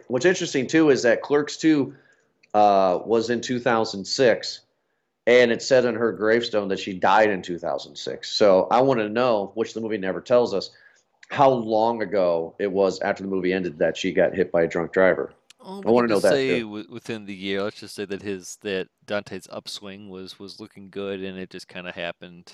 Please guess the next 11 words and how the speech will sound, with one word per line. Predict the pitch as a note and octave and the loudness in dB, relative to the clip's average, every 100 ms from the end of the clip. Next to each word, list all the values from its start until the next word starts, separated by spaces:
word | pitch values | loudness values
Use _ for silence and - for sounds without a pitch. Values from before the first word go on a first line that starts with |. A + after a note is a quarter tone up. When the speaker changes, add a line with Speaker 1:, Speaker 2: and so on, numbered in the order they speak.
| _ _ _ _ _ _ _ _ _ - | _ _ _ _ _ _ _ _ _ -14
Speaker 2:
uh, | G2+ F#2+ F#2 F#2 - | -8 -6 -6 -8 -8
you | C3 | -6
know, | B2 | -2
not | A#2+ A#2+ | -2 -4
too, | - A#2+ A2+ G#2+ G2 | -6 -12 -12 -14 -16
maybe | A2+ A2 | -14 -14
too | F#2+ G#2+ G2 | -14 -16 -14
long | G2 G2+ F#2+ | -12 -10 -8
after | F#2 F#2 F#2 | -8 -8 -10
that. | F2 F2 E2+ - _ _ _ _ _ _ _ _ _ _ _ _ _ _ _ | -8 -6 -6 -10 _ _ _ _ _ _ _ _ _ _ _ _ _ _ _
Speaker 1:
O-, | - | -14